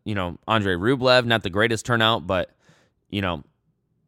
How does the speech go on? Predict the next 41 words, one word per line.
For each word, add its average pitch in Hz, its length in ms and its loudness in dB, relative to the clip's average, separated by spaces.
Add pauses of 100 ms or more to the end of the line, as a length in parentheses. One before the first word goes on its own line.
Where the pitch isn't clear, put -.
(200)
I 110 100 2
don't 101 140 -2
know 101 120 0
what 98 220 -4
you 95 80 -4
really 95 240 0
expect 98 400 -2
from 87 160 -8
Rublev 104 440 0
in 110 100 -4
this 104 180 -4
instance 110 420 -6
because 87 300 -8
of 82 200 -8 (640)
who 98 160 -4
he's 92 120 -4
playing 98 360 -2
against. 120 480 -4 (280)
You 104 100 -6
feel 131 220 2
me? 135 160 -4 (380)
Um, 107 540 0
and 107 240 -6
then, 110 420 -4 (720)
you 117 80 -6
know, 113 80 0
it's - 80 -4
so 147 160 4
weird 117 260 4
having, 107 280 4
like, 92 160 -4
Casper 101 360 2
Ruud 98 300 2
not 92 220 -2
in 98 140 -2
the 92 100 -4
final 87 360 -2
eight. 87 240 -4 (280)
It 104 100 0
really 104 360 4
is. - 340 -2